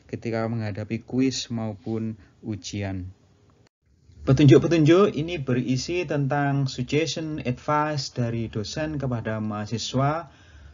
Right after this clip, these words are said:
supaya berhasil lulus dari mata kuliah termodinamika satu. Perlu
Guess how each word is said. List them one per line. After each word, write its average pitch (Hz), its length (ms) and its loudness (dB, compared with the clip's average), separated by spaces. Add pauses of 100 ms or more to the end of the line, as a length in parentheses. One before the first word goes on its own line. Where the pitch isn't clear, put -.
(120)
supaya 131 480 0
berhasil 107 640 -4
lulus 139 560 2
dari 113 160 -4
mata 110 320 -6
kuliah 117 240 -4
termodinamika 104 720 -8
satu. 92 480 -12 (960)
Perlu 131 160 0